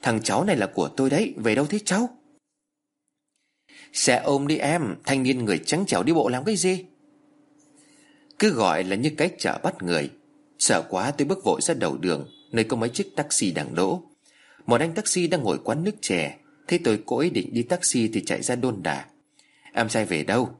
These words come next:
Đi hai người hả? Lên xe anh chở đi." "Điên sao mà lại hai người?"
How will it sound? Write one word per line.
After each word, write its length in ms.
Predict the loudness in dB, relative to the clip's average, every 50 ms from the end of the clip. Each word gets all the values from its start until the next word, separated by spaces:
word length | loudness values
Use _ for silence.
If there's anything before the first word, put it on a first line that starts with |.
| _
Đi 100 | 2 2
hai 160 | 2 2 0 0
người 200 | 0 0 0 0
hả? 300 | -2 -4 -4 -6 -8 -14 -20 -20 -20 -12 -4 0
Lên 160 | 2 2 2
xe 140 | 2 0 0
anh 160 | 0 -2 -2
chở 220 | -2 0 0 0
đi." 240 | 2 2 0 0 -2 -10 -20 _ _ _ _ _ _ _ _ _ _ _ _ _ _ _ _ _ _ _ -20 -20 -12
"Điên 300 | -4 2 4 4 4 4
sao 260 | 4 2 2 2 0 0
mà 140 | 2 0
lại 160 | 0 0 0 -2
hai 200 | -2 -4 -4 -2
người?" 360 | -2 0 0 0 0 -2